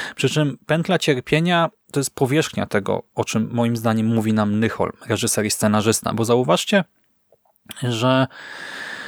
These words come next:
e, tutaj mamy bardzo konkretne zachowania ukazane. W każdej scenie Tobias jest aktywny, a Elin jest bierna. E, Elin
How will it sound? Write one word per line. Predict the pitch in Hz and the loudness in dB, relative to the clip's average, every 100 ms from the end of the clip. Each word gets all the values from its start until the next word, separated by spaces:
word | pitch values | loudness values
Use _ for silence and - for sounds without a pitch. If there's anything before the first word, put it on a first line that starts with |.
| - - | -14 -4
e, | 120 | -2
tutaj | 139 170 | 0 0
mamy | 165 160 156 135 - | 0 2 0 -2 -6
bardzo | 135 165 165 | -2 0 2
konkretne | 165 175 165 156 | 0 0 0 0
zachowania | 143 139 135 160 101 | 2 2 2 2 0
ukazane. | 101 - 95 95 87 - - | -2 -2 0 0 -2 -10 -10
W | - | 0
każdej | 170 165 165 | 0 2 0
scenie | - 160 165 156 | 2 0 2 2
Tobias | 135 135 156 127 | 0 2 0 2
jest | 127 117 | 0 0
aktywny, | - - 113 117 139 - | 0 0 0 2 0 0
a | 156 | 0
Elin | 131 131 139 135 | 2 2 2 2
jest | 113 | 0
bierna. | 101 123 117 104 - 110 - - | 0 2 2 0 -6 -12 -14 -8
E, | 113 107 107 - | -6 -4 -6 -2
Elin | 131 160 160 151 | 0 2 2 0